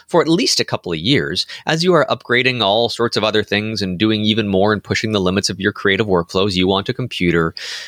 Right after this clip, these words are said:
that handles that for you. So what do you think about this announcement? Uh, but also, what do you use for a computer and for your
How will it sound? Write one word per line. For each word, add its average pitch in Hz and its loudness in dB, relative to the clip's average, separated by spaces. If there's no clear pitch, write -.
that 101 0
handles 82 -2
that 78 -2
for 101 2
you. - -2
So 131 2
what 185 4
do 240 0
you 254 -4
think 233 0
about 185 2
this 156 0
announcement? 123 -4
Uh, 110 2
but 135 0
also, 156 2
what 131 0
do 185 0
you 165 -4
use 113 -2
for 110 0
a 104 2
computer 95 -2
and 107 -10
for 101 -4
your 107 -2